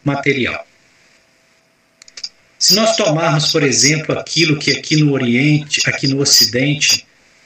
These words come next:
nós muito cultuamos, que é Jesus. Jesus, dentro de uma concepção védica, é um avatar. Por quê? Porque ele aporta a consciência divina.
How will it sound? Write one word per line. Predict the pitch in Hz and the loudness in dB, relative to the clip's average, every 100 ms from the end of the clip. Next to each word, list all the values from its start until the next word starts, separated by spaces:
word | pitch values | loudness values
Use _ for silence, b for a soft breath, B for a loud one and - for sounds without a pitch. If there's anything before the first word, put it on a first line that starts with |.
| _ | _
nós | 113 123 131 - | -2 0 2 2
muito | 135 156 - | 0 -2 -4
cultuamos, | 139 113 127 127 156 156 151 - - | -4 0 0 2 0 0 0 2 0
que | - 143 | 2 2
é | 143 | 2
Jesus. | 135 120 - 98 - - - - _ - - - _ _ - | 2 0 0 0 2 4 2 0 _ -20 -20 -20 _ _ -4
Jesus, | 170 214 143 185 208 | 0 2 2 0 0
dentro | - 165 151 | 0 0 -2
de | 139 | -2
uma | 139 135 | -2 -2
concepção | - 180 151 - 156 - - - 139 113 104 | -2 0 2 2 2 2 4 4 2 -2 -6
védica, | 101 123 139 160 110 107 113 - - | -4 0 0 0 -2 -6 -6 -8 -2
é | 147 | -2
um | 165 | 0
avatar. | 160 160 165 - 101 95 - _ _ _ _ _ _ _ _ _ _ _ _ _ _ - 107 - | 0 0 -2 -2 -4 -6 -10 _ _ _ _ _ _ _ _ _ _ _ _ _ _ -20 -20 -8
Por | 208 - | -6 -4
quê? | - 110 92 | -2 -2 -2
Porque | - - - 175 - | -4 -6 -4 -2 -2
ele | 180 202 202 185 | 2 2 2 0
aporta | 175 170 139 147 165 165 - 160 156 | 0 -2 0 2 2 0 -2 -2 0
a | 143 139 | -2 -2
consciência | 143 127 - 127 120 120 - | 0 2 2 2 2 2 2
divina. | 113 110 101 95 | 0 -6 -8 -8